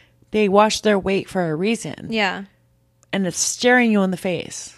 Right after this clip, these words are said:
Speaker 1: I don't buy shit for a reason so that I can't eat it.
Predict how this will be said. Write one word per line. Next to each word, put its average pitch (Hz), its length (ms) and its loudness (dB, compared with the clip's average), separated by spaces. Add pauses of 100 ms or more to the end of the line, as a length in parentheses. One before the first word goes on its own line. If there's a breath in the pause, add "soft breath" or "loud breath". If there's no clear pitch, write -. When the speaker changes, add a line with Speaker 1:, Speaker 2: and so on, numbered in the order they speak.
(440)
Speaker 1:
I 233 60 4
don't 269 220 2
buy 247 180 4
shit 220 260 -2
for 190 200 -2
a 165 40 -2
reason 170 560 -4 (100)
so - 200 -6
that 185 160 0
I 170 80 -2
can't 185 320 -4
eat 185 220 -2
it. - 180 -8